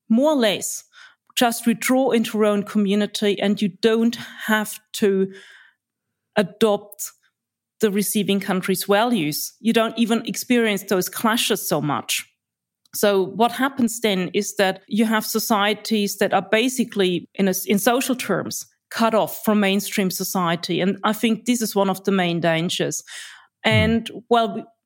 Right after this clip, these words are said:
Speaker 1: we had this, um, huge intake of asylum seekers in Germany in twenty fifteen and sixteen, and it's rising again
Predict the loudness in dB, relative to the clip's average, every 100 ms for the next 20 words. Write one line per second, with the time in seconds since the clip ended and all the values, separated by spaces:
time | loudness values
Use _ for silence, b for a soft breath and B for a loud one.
0 | _ 0 2 2 0 0 -2 -2 0 0
1 | 2 -2 0 0 0 0 0 0 -2 -2
2 | -4 -14 -4 -2 -2 -6 -10 -8 0 2
3 | 2 2 0 -2 -2 -2 -4 0 0 0
4 | -2 -2 -4 -2 -4 -2 -2 -2 -2 -4
5 | -4 -2 0 0 -2 -4 -4 -6 -4 0
6 | 2 2 -2 -4 -2 -2 -4